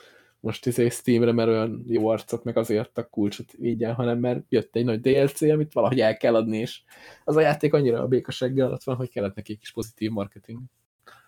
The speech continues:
És hát ezzel tudtak is csinálni neki, mert ez azért nem egy rossz cucc, hogy a, a Steam-en is tudsz játszani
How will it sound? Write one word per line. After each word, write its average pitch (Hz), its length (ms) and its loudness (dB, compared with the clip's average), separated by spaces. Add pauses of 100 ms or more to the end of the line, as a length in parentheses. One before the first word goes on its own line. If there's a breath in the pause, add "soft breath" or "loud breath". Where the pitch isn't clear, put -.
(1200 soft breath)
És - 120 -14
hát 123 120 -6
ezzel 123 200 0
tudtak - 340 -6
is 104 120 -6
csinálni 95 320 -4
neki, 92 260 -8
mert 92 160 -4
ez 98 140 -8
azért 101 220 -8
nem 98 140 -4
egy 90 100 -6
rossz 98 220 -10
cucc, - 240 -14
hogy - 120 -6
a, 98 200 -4 (360)
a - 80 -14
Steam-en 101 380 -8
is 95 120 -8
tudsz - 220 -16
játszani - 540 -8